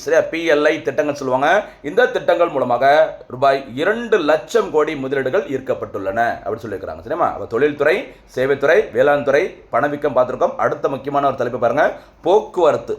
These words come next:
போக்குவரத்து துறையில இந்தியா நிறைய சாதனைகளை படைச்சிட்டு இருக்கிறாங்க. அதுல ஒண்ணு பாருங்க, ரெண்டாயிரத்தி இருபத்தி ஐந்தாம் ஆண்டிற்குள் இந்தியா மூன்றாவது பெரிய உள்நாட்டு விமான சந்தையாக மாறியுள்ளது. வேர்ல்டுலே இந்தியா தான்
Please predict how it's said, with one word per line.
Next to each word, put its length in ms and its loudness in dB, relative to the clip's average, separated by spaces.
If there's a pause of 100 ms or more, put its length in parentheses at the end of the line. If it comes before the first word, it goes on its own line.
போக்குவரத்து 540 4
துறையில 240 2
இந்தியா 380 0 (240)
நிறைய 400 2
சாதனைகளை 480 0
படைச்சிட்டு 240 -4
இருக்கிறாங்க. 460 0
அதுல 280 -2
ஒண்ணு 180 -6
பாருங்க, 460 0 (200)
ரெண்டாயிரத்தி 220 -2
இருபத்தி 160 -2
ஐந்தாம் 380 4
ஆண்டிற்குள் 540 0
இந்தியா 400 0
மூன்றாவது 680 2 (240)
பெரிய 640 2 (240)
உள்நாட்டு 760 0
விமான 480 2
சந்தையாக 520 0
மாறியுள்ளது. 580 -2
வேர்ல்டுலே 640 2 (300)
இந்தியா 340 0
தான் 320 2